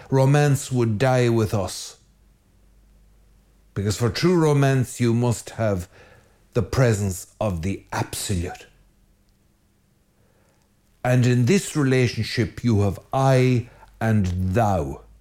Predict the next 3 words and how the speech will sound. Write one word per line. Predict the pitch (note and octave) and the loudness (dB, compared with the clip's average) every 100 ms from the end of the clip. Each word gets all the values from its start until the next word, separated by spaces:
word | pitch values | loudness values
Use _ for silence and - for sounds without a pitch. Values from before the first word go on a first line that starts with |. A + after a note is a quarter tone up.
| _ - _ _ _ _ _ _ _ _ _ _ | _ -20 _ _ _ _ _ _ _ _ _ _
two | - D3+ D#3+ D#3+ - | -2 2 2 0 0
objectively | B2+ A2 G#2 F#2 - F#3 F#3+ - - E3 C3 B2 D3+ D3+ D3 - _ _ | 0 0 -2 -6 0 0 0 -6 -4 -2 -2 -2 0 0 -2 -8 _ _
real | A#2+ B2+ C3 E3 D#3+ D3 C#3+ C3+ | -2 2 4 4 4 4 2 0